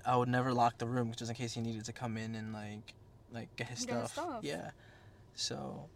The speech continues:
Speaker 1: and one day I came in and it was all
Speaker 2: That was
Speaker 1: gone.
Speaker 2: nice.
Speaker 1: It was all gone. I was like, "Damn, he gone, gone." <laughs>
Speaker 2: I didn't even get to say goodbye. Nah.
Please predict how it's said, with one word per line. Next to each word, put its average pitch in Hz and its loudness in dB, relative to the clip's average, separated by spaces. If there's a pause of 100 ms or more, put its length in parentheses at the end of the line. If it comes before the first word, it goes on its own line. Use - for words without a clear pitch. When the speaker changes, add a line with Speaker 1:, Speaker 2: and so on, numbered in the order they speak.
(500)
Speaker 1:
and 131 0
one 135 8
day 139 8
I 139 4
came 127 2
in 131 4
and - 0
it 143 0
was 123 -2
all 120 8
Speaker 2:
That 117 0
was 117 4
Speaker 1:
gone. 143 4
Speaker 2:
nice. 185 0 (480)
Speaker 1:
It 139 -4
was 131 6
all 147 12
gone. 139 8
I 143 2
was 127 2
like, 117 -2
"Damn, 120 2 (680)
he 135 0
gone, 135 4
gone." 110 8
<laughs> - -16 (600)
Speaker 2:
I 294 -4
didn't 330 2
even 285 0
get 277 0
to - -12
say 294 -8
goodbye. 302 -4
Nah. 185 -4